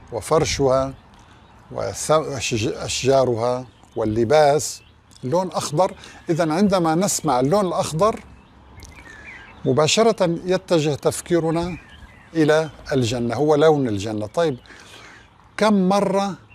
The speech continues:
ذكر القرآن اللون الأخضر؟ كم مرة؟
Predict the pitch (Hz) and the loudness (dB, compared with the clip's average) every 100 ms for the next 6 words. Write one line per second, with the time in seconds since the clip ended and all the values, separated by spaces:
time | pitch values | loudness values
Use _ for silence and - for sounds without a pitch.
0 | - _ 120 107 135 190 170 160 147 123 | -20 _ -8 -2 0 2 2 2 2 0
1 | 143 147 147 147 127 123 135 123 123 147 | -2 -2 -2 -2 0 -2 -2 -2 -4 -8
2 | - 127 151 - - - - - - - | -4 -2 -2 -2 -16 -20 -20 -20 -20 -20
3 | - _ _ - 120 110 110 | -20 _ _ -6 -2 -2 -2